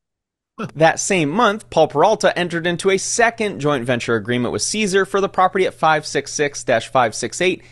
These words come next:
East Thirty-ninth Street in Paterson, New Jersey. He would send two hundred thousand dollars to Caesar and profit seventy thousand dollars. What I found odd about this arrangement is that five six six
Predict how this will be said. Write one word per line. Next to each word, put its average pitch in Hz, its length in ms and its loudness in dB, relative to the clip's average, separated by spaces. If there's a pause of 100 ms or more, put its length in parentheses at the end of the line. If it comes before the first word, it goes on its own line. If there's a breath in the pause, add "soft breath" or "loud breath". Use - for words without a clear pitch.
(160 soft breath)
East 202 260 -2
Thirty-ninth 147 460 0
Street - 260 -4
in 123 80 -6
Paterson, 113 420 0
New 113 120 -4
Jersey. 135 500 -2
He 247 160 0
would 226 160 0
send 175 320 0
two 185 160 0
hundred 156 240 0
thousand 143 300 2
dollars 156 300 2
to 135 60 -6
Caesar 196 400 0
and 160 160 -6
profit 151 380 0
seventy 190 420 0
thousand 120 360 2
dollars. 92 500 0
What 190 140 4
I 226 100 6
found 220 340 2
odd 175 200 4
about 160 240 4
this 208 180 2
arrangement 175 420 -2
is 156 120 -2
that 160 180 0
five 196 240 2
six - 220 -6
six - 280 -4